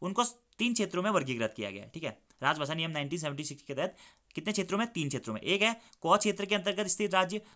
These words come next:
दूसरे हैं खौ क्षेत्र में स्थित राज्य और तीसरे हैं गौ क्षेत्र में स्थित राज्य, ठीक है। अगर आप नोट करना चाहते हैं, कर सकते हैं। तो कौ क्षेत्र में कौन कौन से राज्य आते हैं? जैसे कि बिहार,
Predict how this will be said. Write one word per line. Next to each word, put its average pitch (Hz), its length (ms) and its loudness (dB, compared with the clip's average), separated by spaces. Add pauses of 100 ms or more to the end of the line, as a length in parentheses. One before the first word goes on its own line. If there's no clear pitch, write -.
दूसरे 170 280 0
हैं 214 160 2
खौ 156 200 4
क्षेत्र 196 260 -2
में 202 100 0
स्थित 190 240 -4
राज्य 190 280 2 (200)
और 185 120 2
तीसरे 190 320 -2
हैं 196 200 2
गौ 151 180 6
क्षेत्र 175 300 -2
में 170 80 -2
स्थित - 260 -4
राज्य, 110 240 0
ठीक 190 140 -2
है। 131 140 2 (220)
अगर 180 120 2
आप 214 80 6
नोट 190 160 2
करना 208 140 0
चाहते 208 180 2
हैं, 185 40 -2
कर 185 80 2
सकते 175 220 -2
हैं। 208 120 0 (240)
तो 208 80 2
कौ 208 200 8
क्षेत्र 226 260 0
में 233 80 2
कौन 214 140 2
कौन 208 140 2
से 220 80 -2
राज्य 196 240 4
आते 196 180 4
हैं? 208 140 2 (160)
जैसे 143 160 0
कि 170 100 2
बिहार, 139 500 6